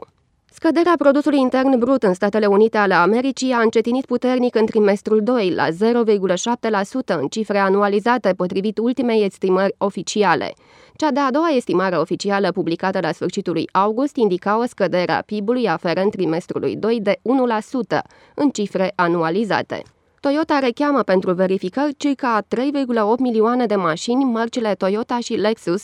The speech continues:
în Statele Unite, după ce au existat câteva cazuri în care mașinile au accelerat puternic și necontrolat din cauză că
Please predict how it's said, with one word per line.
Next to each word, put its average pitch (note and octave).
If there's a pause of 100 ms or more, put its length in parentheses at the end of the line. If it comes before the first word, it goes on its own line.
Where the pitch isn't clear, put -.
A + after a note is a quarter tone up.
în G#3
Statele A#3+
Unite, A#3+ (340)
după E4+
ce B3+
au A3+
existat G#3
câteva G3+
cazuri G3+
în C4
care G#3
mașinile A3+
au G#3
accelerat F#3+
puternic G3
și -
necontrolat G3
din A#3+
cauză B3
că C#4